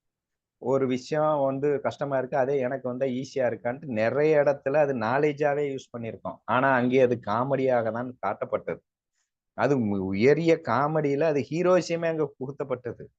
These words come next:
அப்ப உனக்குன்னா ரத்தம், எனக்குன்னா நாலேஜுங்கிறது அங்க தாழ்த்தல. அங்க ஒரு நாலேஜையே காமெடியா சொல்லியிருக்கான். அது அவ்வளவு போய் ரீச் ஆயிருக்கு. அப்ப ரீச் ஆகி எல்லா இடத்துலயும் வந்து அது போயிருக்கு. அப்ப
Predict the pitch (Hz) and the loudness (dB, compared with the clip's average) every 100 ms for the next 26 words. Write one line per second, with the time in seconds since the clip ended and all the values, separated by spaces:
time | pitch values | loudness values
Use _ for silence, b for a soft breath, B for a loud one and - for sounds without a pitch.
0 | _ _ _ _ _ - 120 104 113 143 | _ _ _ _ _ -6 2 4 4 2
1 | 147 151 135 135 160 160 139 135 147 139 | 4 4 6 2 2 2 4 2 2 2
2 | 127 143 143 143 143 147 131 120 - 120 | 2 2 0 -2 0 0 0 -2 0 0
3 | 139 143 120 110 98 98 120 151 156 147 | 0 -2 0 -2 -2 -2 2 2 2 0
4 | 139 160 180 165 147 160 156 156 135 127 | -2 0 0 2 -2 0 0 -2 -4 -8
5 | 120 107 127 127 120 156 165 160 156 151 | -8 -4 0 0 0 0 0 0 0 -2
6 | - 147 117 - _ _ _ _ _ _ | -2 -2 -2 -10 _ _ _ _ _ _
7 | _ - 123 143 113 165 - 151 160 143 | _ -8 0 0 0 -6 0 0 2 2
8 | 143 151 151 143 160 147 143 156 143 123 | 2 0 0 -4 -8 -8 -4 -2 -2 -2
9 | 127 151 147 - _ _ _ _ _ _ | 0 0 0 -8 _ _ _ _ _ _
10 | _ _ _ _ _ - 98 | _ _ _ _ _ -10 -8